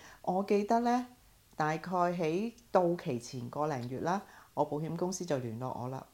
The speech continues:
哇，一加價加三十個percent，噉我就有啲唔甘心啦，噉就要上網去搵，去再搵第二啲公司報價。一搵呢，搵咗三整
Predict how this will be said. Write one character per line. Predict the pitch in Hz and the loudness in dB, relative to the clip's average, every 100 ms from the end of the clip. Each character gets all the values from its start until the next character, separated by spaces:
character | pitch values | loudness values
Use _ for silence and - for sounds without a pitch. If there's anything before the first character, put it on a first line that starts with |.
| 147 | -2
哇， | 190 175 131 | 0 0 -4
一 | 131 185 - | -4 -4 -4
加 | - 185 175 | 0 0 0
價 | 151 127 127 - | -4 -8 -10 -6
加 | 165 | -4
三 | 165 175 165 | -4 -4 -4
十 | 165 | -6
個 | - 127 | -10 -10
percent， | 123 - 147 151 - - - - | -10 -6 -6 -6 -12 -20 -20 -16
噉 | - 165 | -8 -4
我 | 165 | -4
就 | 135 | -6
有 | 127 | -6
啲 | 160 | -6
唔 | - 110 127 | -8 -12 -10
甘 | - 139 151 | -6 -6 -6
心 | 151 143 | -8 -6
啦， | 143 139 139 - | -8 -10 -12 -12
噉 | 165 | -6
就 | 165 | -4
要 | 131 131 - - - - | -4 -8 -10 -20 -20 -12
上 | - 127 127 143 | -4 -2 0 -2
網 | 123 127 196 214 _ - - - | -4 -4 -10 -20 _ -20 -20 -6
去 | 156 | -4
搵， | 139 135 131 117 117 156 - - | -2 -4 -4 -4 -4 -8 -10 -6
去 | 143 131 135 - - | -4 -4 -8 -14 -8
再 | 143 | -4
搵 | 139 131 165 | -2 -2 -2
第 | 135 | -4
二 | |
啲 | 123 123 165 | -4 -6 -4
公 | 160 165 | -4 -4
司 | - 147 | -6 -6
報 | 127 110 | -4 -4
價。 | 110 107 107 - - - _ _ _ _ _ _ - | -4 -6 -6 -16 -20 -20 _ _ _ _ _ _ -10
一 | 170 | -4
搵 | 175 120 117 | -4 -6 -6
呢， | 156 156 160 | -4 -6 -6
搵 | 143 | -10
咗 | 139 147 | -10 -10
三 | - - 233 196 185 147 | -10 -2 0 0 -2 -6
整 | 131 | -8